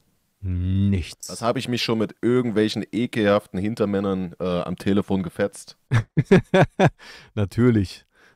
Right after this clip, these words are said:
Speaker 1: Natürlich. Jetzt, jetzt kommt wieder das Heldenepos von Marvin. Er hat's, er geht, äh, im, mit einem Community-Treffen vor, vor das Haus von Flair.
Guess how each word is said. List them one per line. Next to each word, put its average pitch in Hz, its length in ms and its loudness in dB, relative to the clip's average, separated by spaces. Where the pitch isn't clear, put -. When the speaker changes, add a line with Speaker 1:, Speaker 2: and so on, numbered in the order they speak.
Speaker 1:
Natürlich. 107 360 0
Jetzt, 113 240 -2
jetzt 123 180 -2
kommt 131 180 2
wieder 117 200 2
das 107 160 -2
Heldenepos 104 640 0
von 98 140 -6
Marvin. 101 280 0
Er 101 100 -2
hat's, - 180 -10
er 107 120 -2
geht, 127 400 -2
äh, 117 380 2
im, 113 160 -2
mit 113 100 -2
einem 113 140 -4
Community-Treffen 120 800 -2
vor, 127 420 0
vor 123 180 0
das 117 160 -6
Haus 127 220 0
von 110 180 -4
Flair. 139 500 2